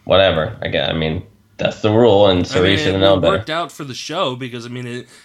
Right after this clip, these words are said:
Speaker 2: it gives us probably one of the best moments of the entire, uh, of this entire season. So,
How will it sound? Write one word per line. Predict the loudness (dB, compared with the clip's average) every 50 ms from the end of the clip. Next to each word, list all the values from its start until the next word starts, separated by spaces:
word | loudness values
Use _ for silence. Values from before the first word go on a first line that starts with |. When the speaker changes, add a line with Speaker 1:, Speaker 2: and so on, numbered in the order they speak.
| _ -12
Speaker 2:
it | -10 -10 -10 -8
gives | -10 -10 -8 -8 -8
us | -10 -10
probably | -12 _ -10 -6 -6 -6 -4 -6 -8 -8
one | -6 -6 -6 -8
of | -8 -10
the | -12
best | -10 -8 -8 -8 -8 -10 -10
moments | -10 -8 -8 -8 -10 -10 -12 -14
of | -14 -14 -12
the | -14
entire, | -14 -14 -14 -14 -14 -14 -12 -14 -14 -16 -16 -16
uh, | -18 -18
of | -14 -14 -14 -12
this | -12 -14 -14
entire | -14 -14 -12 -12 -10 -10 -12 -14 -14
season. | -14 -12 -12 -12 -12 -12 -18 -20 -20 -18
So, | -16 -16 -14 -14 -16 -18